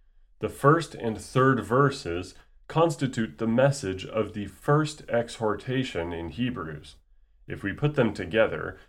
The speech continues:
then it forms a cohesive thought that helps us understand what the author is explaining.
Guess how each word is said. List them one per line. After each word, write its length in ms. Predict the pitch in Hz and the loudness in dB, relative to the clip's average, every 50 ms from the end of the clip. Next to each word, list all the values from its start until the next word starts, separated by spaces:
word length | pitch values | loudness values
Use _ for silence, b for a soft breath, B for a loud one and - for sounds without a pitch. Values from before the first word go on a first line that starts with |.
| b b _ - | b b _ 2
then 140 | 127 127 | 4 6
it 140 | 135 135 135 | 6 4 4
forms 400 | - 139 139 135 135 135 131 - | 2 2 4 4 4 4 2 0
a 100 | 120 113 | -2 -4
cohesive 720 | 113 - 135 123 117 117 - - 190 185 151 - 165 139 - | -4 -2 -2 -2 -2 -2 -4 -8 -8 -8 -6 -2 -4 -4 -4
thought 480 | - - - 147 123 95 87 - - b b b b b b - | -4 -2 2 4 4 4 4 0 -2 b b b b b b -2
that 140 | - 135 | 0 0
helps 320 | 127 143 185 185 185 - 165 | 2 4 2 2 2 2 0
us 140 | 151 139 - | 0 0 0
understand 920 | - 127 131 131 123 120 117 113 - - - 151 151 139 120 107 95 92 | 2 2 2 2 2 0 -2 -4 -6 -2 2 2 4 4 2 0 -2 -2
what 300 | 104 131 143 117 - - | 2 2 2 2 0 -2
the 160 | - 135 120 | -2 0 0
author 400 | - 98 95 95 - - 98 92 | 2 0 0 0 -2 -4 -6 -4
is 240 | 85 90 90 80 90 | -4 -6 -6 -6 -8
explaining. 800 | 90 - - - - 113 127 135 139 127 98 69 - - - | -10 -10 -10 -12 -6 -2 0 0 2 0 -2 -4 -8 -12 -18